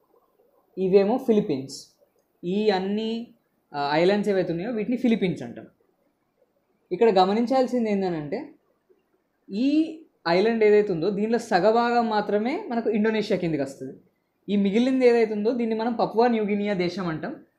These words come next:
అది ఆసియా కిందికి రాదు, అది ఓషినియా కిందికి వస్తుంది. ఏదైతే ఆస్ట్రేలియా and ఓషినియా ఉందో అటుది.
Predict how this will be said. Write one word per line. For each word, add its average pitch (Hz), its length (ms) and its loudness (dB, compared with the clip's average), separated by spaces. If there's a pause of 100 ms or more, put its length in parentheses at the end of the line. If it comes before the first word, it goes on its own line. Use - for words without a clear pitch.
(120)
అది 175 180 -2
ఆసియా 185 400 -2
కిందికి 185 280 -4
రాదు, 147 220 -4
అది 247 160 -6
ఓషినియా 226 400 -2
కిందికి 147 300 -6
వస్తుంది. 117 360 -16 (400)
ఏదైతే 160 260 -2
ఆస్ట్రేలియా 165 500 2
and 165 120 -2
ఓషినియా 151 380 -4
ఉందో 147 160 -6
అటుది. 143 380 -4